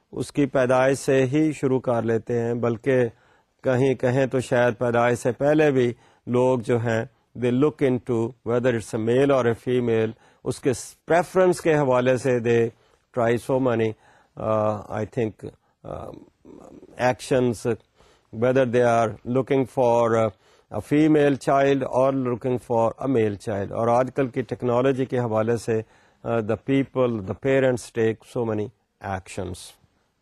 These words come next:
Gender identity. Uh, to internalize norms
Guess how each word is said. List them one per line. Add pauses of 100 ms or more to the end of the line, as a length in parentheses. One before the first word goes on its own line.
(160)
Gender (200)
identity. (1400)
Uh, (240)
to
internalize
norms